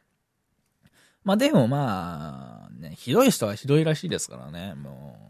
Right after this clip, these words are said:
う、ね、それに比べれば全然、えー、初歩の初歩のね、花粉症の、えー、感じだと思うんですけど、なんかね、結構ね、あの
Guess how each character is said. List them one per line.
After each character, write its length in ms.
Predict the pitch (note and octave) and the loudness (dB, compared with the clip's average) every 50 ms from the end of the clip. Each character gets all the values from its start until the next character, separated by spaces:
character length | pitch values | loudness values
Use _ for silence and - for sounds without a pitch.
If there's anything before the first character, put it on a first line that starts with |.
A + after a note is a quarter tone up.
| G1+ - _ _ _ _ - | -20 -20 _ _ _ _ -18
う、 20 | G2+ | -16
ね、 140 | G2 G2 A#2+ | -16 -14 -14
そ 160 | - - D3 F3 | -10 -4 -4 -2
れ 100 | G#3+ B3 | -2 -2
に 120 | C4+ C4+ | -2 -4
比 180 | C4 _ - C#4+ | -6 _ -8 -8
べ 200 | C#4+ C#4+ D4 D4+ | -6 -6 -6 -6
れ 140 | D4 D#4+ C#4+ | -4 -2 0
ば 160 | G3+ D3 C3+ | 0 0 0
全 320 | - - A2+ A#2 B2+ B2 | -2 -6 -6 -4 -4 -4
然、 360 | A#2 A#2 A2 G#2+ F#2+ F2 E2 - _ - | -4 -4 -4 -4 -6 -8 -10 -12 _ -12
え 40 | F#2+ | -10
ー、 540 | G#2 G#2+ G#2 G#2 G#2 G#2 G#2 G2 F#2 F#2 F2 | -8 -6 -6 -6 -8 -8 -10 -10 -12 -12 -10
初 240 | G#2+ - B2+ A#2+ | -4 -2 -4 -2
歩 120 | - - F2 | -2 -6 -8
の 80 | - | -10
初 140 | - - - | -10 -16 -18
歩 140 | - - - | -18 -18 -20
の 240 | - - - - C3 | -20 -20 -20 -20 -20
ね、 120 | C#3 - _ _ _ _ - - - - - - - _ _ _ _ _ _ _ | -20 -20 _ _ _ _ -20 -20 -20 -20 -20 -20 -20 _ _ _ _ _ _ _
花 260 | - G#2 - A2 G2 | -12 -10 -6 -4 -4
粉 60 | G2+ | -4
症 240 | G2 - F2 D#2+ E2 | -4 -4 -8 -8 -8
の、 320 | D#2 D2 D2+ D2 D2+ - _ _ _ _ | -10 -10 -12 -12 -14 -16 _ _ _ _
え 200 | - D2 E2+ - | -20 -18 -18 -18
ー、 20 | - | -16
感 260 | - - G#2+ E2 D2+ | -10 -10 -8 -8 -8
じ 60 | G2 | -12
だ 80 | G2 F2 | -14 -16
と 100 | - - | -16 -16
思 180 | - - B2 C3+ | -12 -8 -8 -6
う 20 | |
ん 100 | A2+ D#2+ | -6 -8
で 60 | C2 | -10
す 80 | - - | -14 -20
け 80 | - C#2 | -20 -18
ど、 80 | D#2 | -16
な 160 | E2 F2+ B2+ | -12 -6 -4
ん 80 | D#3 D#3 | -4 -2
か 80 | A#2+ G#2 | -2 -2
ね、 80 | A2+ | -2
結 220 | B2+ - A#3 A#3 - | 2 2 0 0 0
構 140 | - A#2+ A2+ | -2 0 0
ね、 420 | A2+ A2+ A2+ A2+ G#2+ G#2 F#2+ E2 C2+ | 2 2 2 0 0 -2 -4 -6 -8
あ 160 | F2+ F#2+ G2 | -8 -8 -6
の 880 | G2 G2 F#2+ F#2+ F#2 F2+ F2+ D2 D#2+ D#2+ D#2 D#2+ D#2 D#2 D#2+ D#2+ D#2+ | -6 -6 -6 -6 -8 -8 -10 -10 -12 -12 -14 -14 -16 -16 -18 -20 -20